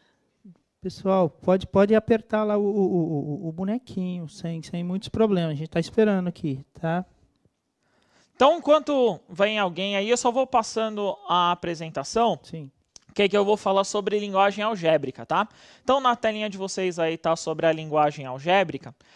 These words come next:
Speaker 2: que é o seguinte, ó. Então, eu vou ali trabalhar a questão da linguagem algébrica, nós vamos falar aí o que que é incógnita, o que que é variável. Então, parte, né? Parte da matemática que utiliza símbolos ou letras, né? Nós vamos falar muito aí sobre isso,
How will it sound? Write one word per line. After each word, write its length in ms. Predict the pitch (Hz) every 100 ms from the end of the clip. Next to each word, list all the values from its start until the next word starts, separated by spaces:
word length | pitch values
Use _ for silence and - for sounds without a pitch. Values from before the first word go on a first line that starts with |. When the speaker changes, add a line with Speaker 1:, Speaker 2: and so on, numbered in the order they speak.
| _ -
Speaker 2:
que 80 |
é 40 | 196
o 60 |
seguinte, 640 | 196 - 214 156 147 135 -
ó. 100 | 131
Então, 200 | 135 185
eu 140 | 208
vou 200 | 180 185
ali 280 | 180 175 147 - _ _ -
trabalhar 480 | 175 165 165 175 180
a 60 |
questão 360 | 180 170 170 165
da 100 | 156
linguagem 520 | 156 143 156 147 143
algébrica, 680 | 120 127 170 190 175 175 165
nós 120 | 170
vamos 220 | 180 180
falar 360 | - 170 170 175
aí 240 | 165 175 - - _
o 20 |
que 120 | - 196
que 120 | 190
é 20 |
incógnita, 840 | 185 - 175 180 190 175 180 175
o 40 | 170
que 140 | 185
que 80 | -
é 80 | 165
variável. 640 | 170 165 143 143 185 175
Então, 220 | 180 190 170 _ _ _
parte, 640 | - 180 214 240 - - 143
né? 260 | 170 214 - _ _ _ -
Parte 320 | 185 214 208
da 120 | 196
matemática 720 | 190 190 180 170 196 - 190
que 120 | -
utiliza 460 | 185 185 180 175 156
símbolos 580 | - 185 196 208 175 156
ou 140 | 170
letras, 400 | 147 156 226 196
né? 100 | 165
Nós 280 | 175 160 156
vamos 160 | 160 156
falar 240 | 170 165
muito 520 | 165 170 220 269 240 160
aí 160 | 160
sobre 280 | - 147 135
isso, 340 | 143 202 -